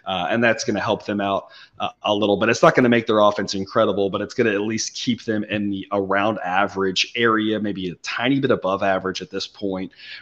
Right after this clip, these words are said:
Despite the ninth inning meltdown, I still think that their relievers have a slight edge over the Phillies. Starting pitching wise, of course, the Phillies have a huge edge here with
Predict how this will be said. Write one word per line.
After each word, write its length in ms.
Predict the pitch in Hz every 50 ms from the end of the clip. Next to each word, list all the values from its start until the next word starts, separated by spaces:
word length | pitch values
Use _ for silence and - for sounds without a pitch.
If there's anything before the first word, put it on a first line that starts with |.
| - _ _ - 135
Despite 600 | 117 117 117 - - - - 139 135 151 151 -
the 60 | -
ninth 240 | 120 120 120 113 -
inning 160 | 113 110 101 101
meltdown, 360 | 104 98 101 101 - 104 95
I 100 | 90 92
still 320 | - - - 113 107 104
think 240 | 104 - 107 107 95
that 120 | 104 95 -
their 80 | 101 101
relievers 500 | 101 101 98 95 98 98 92 98 92 -
have 140 | 107 92 90
a 40 |
slight 420 | 90 - - - 104 107 107 107 -
edge 300 | 92 101 101 98 95 - -
over 200 | 107 107 98 104
the 100 | 90 90
Phillies. 480 | - - 110 104 104 104 101 98 - - - - - - - - - - - -
Starting 420 | - - - 135 170 214 294 269 196
pitching 420 | - - - 127 - - 175 143
wise, 260 | 120 110 107 107 107
of 180 | 117 104 95 -
course, 220 | - 113 110 -
the 60 | - 98
Phillies 320 | - - 135 165 147 127
have 120 | 139 110
a 40 | 101
huge 320 | - - - 120 110 - 101
edge 180 | 101 98 -
here 180 | - 113 107 104
with 260 | 104 101 98 95 -